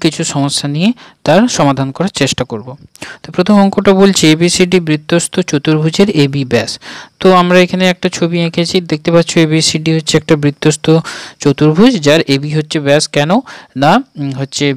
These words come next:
বৃত্তের যে কেন্দ্র এটা ও, ও বিন্দু দিয়ে এবিটা গেছে, সেই কারণে এবি এখানে ব্যাস। এবার শর্ত বলছে বিএডি সিক্সটি ফাইভ ডিগ্রি। তো বিএডি তাহলে এই কোণটা আমাদের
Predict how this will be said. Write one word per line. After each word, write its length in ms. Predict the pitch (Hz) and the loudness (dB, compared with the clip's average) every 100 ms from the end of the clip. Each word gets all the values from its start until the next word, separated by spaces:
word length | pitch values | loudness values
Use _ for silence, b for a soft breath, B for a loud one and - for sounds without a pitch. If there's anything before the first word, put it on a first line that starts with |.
| 131 | -4
বৃত্তের 300 | 151 - 151 | -8 -4 -4
যে 80 | 156 151 | -2 -2
কেন্দ্র 240 | 151 143 147 160 | 0 0 2 2
এটা 140 | 156 160 151 | 2 0 2
ও, 20 | 202 B B _ 147 | -2 B B _ 0
ও 20 | 151 143 | 0 0
বিন্দু 300 | 143 139 143 143 | -2 0 0 2
দিয়ে 160 | 190 302 _ _ 139 | 2 2 _ _ -6
এবিটা 320 | 135 139 185 254 294 - 156 | -4 -2 2 2 0 -4 2
গেছে, 320 | 165 165 226 247 _ _ _ | 2 2 -4 -6 _ _ _
সেই 200 | - 160 151 | -4 -2 0
কারণে 260 | 151 160 160 | 0 0 -2
এবি 140 | 160 170 | -2 -2
এখানে 240 | 165 170 165 156 | -2 -4 -4 0
ব্যাস। 200 | 175 - - _ _ _ _ _ _ _ _ _ _ _ _ 185 | 0 0 -8 _ _ _ _ _ _ _ _ _ _ _ _ 2
এবার 220 | 185 175 156 156 | 4 4 2 -2
শর্ত 220 | 151 147 185 180 | -4 -4 -4 -4
বলছে 260 | 180 - 262 B B B B 147 | -4 -4 -6 B B B B -2
বিএডি 720 | 185 220 226 165 165 151 180 302 - | 2 2 4 4 4 4 0 0 -2
সিক্সটি 280 | - - 151 139 | -6 -4 -2 -2
ফাইভ 120 | 135 131 | -2 -4
ডিগ্রি। 220 | 123 120 - B - | -8 -10 -14 B -10
তো 60 | 156 147 | -8 -4
বিএডি 640 | 185 185 170 170 165 185 180 B - | -2 0 2 2 2 0 -2 B -8
তাহলে 200 | - 165 160 | -2 2 4
এই 60 | 156 151 | 2 0
কোণটা 280 | 151 151 151 | -2 0 2
আমাদের 280 | 147 156 233 | 2 2 2